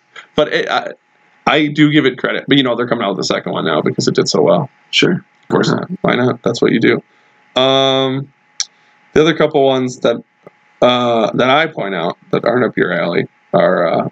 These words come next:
Speaker 1: did you, uh, Meyerowitz Stories, which has been Stiller and Adam Sandler's new movie earlier this year, or last year, I think now. It's not a comedy, so, um,
Speaker 2: What's it called?
Speaker 1: The Meyerowitz Stories.
Speaker 2: Oh.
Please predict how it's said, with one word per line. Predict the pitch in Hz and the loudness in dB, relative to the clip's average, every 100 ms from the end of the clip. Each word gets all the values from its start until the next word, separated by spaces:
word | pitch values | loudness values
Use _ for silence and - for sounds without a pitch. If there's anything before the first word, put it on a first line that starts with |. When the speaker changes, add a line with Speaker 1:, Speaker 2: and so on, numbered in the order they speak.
| - | -4
Speaker 1:
did | 127 | -2
you, | 131 | 2
uh, | 101 107 | 2 0
Meyerowitz | 117 135 147 139 131 | 2 2 2 0 -4
Stories, | - 113 120 120 | -4 0 0 0
which | - | -2
has | 117 | -4
been | - 120 | -2 -4
Stiller | 110 113 107 | 0 0 0
and | 107 | -2
Adam | 101 | -2
Sandler's | 95 - 92 98 - | -2 -2 0 -2 0
new | |
movie | 92 90 92 | 0 2 2
earlier | 85 85 82 - 143 | 0 0 0 -2 0
this | - - | 0 0
year, | - - | 0 0
or | - 113 | 0 2
last | 117 104 - | 2 0 -2
year, | - 123 | -2 -2
I | |
think | - - - | -4 -6 -4
now. | - 151 - _ _ _ _ | -4 -4 -6 _ _ _ _
It's | - - | -2 0
not | 110 | -2
a | |
comedy, | 98 95 98 98 104 | -2 -4 -4 -4 -2
so, | - - - - - | -2 -2 -4 -6 -2
um, | 107 | 2
Speaker 2:
What's | - - | 2 0
it | |
called? | - 156 - _ | -2 -6 -8 _
Speaker 1:
The | 123 | -4
Meyerowitz | 120 120 127 127 135 135 | 0 0 2 0 -2 -2
Stories. | - 135 139 156 156 | 0 2 4 2 -2
Speaker 2:
Oh. | 101 101 92 82 78 | 0 2 2 0 0